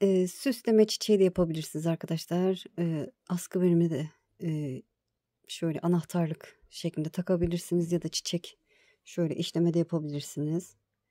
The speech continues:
Değişik şekilde kullanabilirsiniz. Dilerseniz astar, e, diktirebilirsiniz ya da dikmeden bu şekilde de kullanılıyor arkadaşlar. Bu şekilde kullanılıyor diye biliyorum. Çünkü çok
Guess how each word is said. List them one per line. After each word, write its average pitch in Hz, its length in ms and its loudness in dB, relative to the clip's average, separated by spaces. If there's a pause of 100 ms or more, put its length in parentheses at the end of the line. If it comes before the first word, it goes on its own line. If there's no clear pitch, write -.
(1200)
Değişik 190 380 2
şekilde 180 500 -2
kullanabilirsiniz. 185 1300 2 (500)
Dilerseniz 214 600 4
astar, 190 520 2 (100)
e, 165 320 2
diktirebilirsiniz 190 1080 2
ya 185 140 4
da 175 220 2 (720)
dikmeden 180 480 2
bu 190 60 -4
şekilde 165 400 -4
de 180 100 0
kullanılıyor 185 640 4
arkadaşlar. 170 420 -2
Bu 180 60 2
şekilde 170 360 -2
kullanılıyor 165 680 0
diye 165 200 0
biliyorum. 170 500 2
Çünkü 165 380 -6
çok - 180 -10